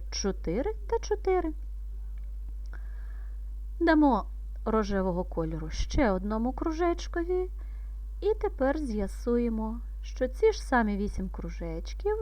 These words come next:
складаються з двох груп. Це, погляньте, п'ять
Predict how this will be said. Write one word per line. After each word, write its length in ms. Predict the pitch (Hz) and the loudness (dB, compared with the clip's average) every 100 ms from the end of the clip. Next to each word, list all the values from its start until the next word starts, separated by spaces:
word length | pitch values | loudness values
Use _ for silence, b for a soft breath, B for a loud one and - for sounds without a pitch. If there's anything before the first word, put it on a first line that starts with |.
| 427 | -4
складаються 880 | - - 190 185 247 392 - 415 | -4 -2 0 2 0 0 -2 -2
з 180 | 359 220 | -2 -4
двох 640 | 175 196 185 196 302 - - 202 | -4 -2 0 2 0 -2 -6 -2
груп. 400 | 254 233 160 - - - B B B B B B - - - | 0 0 0 -4 -4 -6 B B B B B B -8 -8 2
Це, 300 | 320 247 151 - - - - - - - | 4 4 2 -4 -8 -8 -8 -8 -6 -2
погляньте, 720 | 185 175 175 151 - - - - | -2 -2 -2 -4 -6 -6 -6 -4
п'ять 600 | 214 233 214 - - | 0 2 2 -2 -6